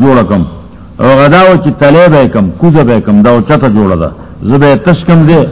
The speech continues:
او ډک-، دا کته به جوړه کړم، او ورونه به له دوه کړم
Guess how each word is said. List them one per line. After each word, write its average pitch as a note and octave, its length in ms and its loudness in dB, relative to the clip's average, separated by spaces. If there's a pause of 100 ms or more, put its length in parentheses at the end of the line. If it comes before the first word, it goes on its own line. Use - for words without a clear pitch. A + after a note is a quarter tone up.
او A2 60 0 (100)
ډک-، - 200 -2 (120)
دا A#2 120 0
کته A2+ 260 -2
به G#2 120 0
جوړه E2+ 300 -2
کړم، E2+ 120 -8 (480)
او B2 140 2
ورونه F3 340 4
به D3 180 2
له C3+ 120 2
دوه B2+ 300 2
کړم F3 160 2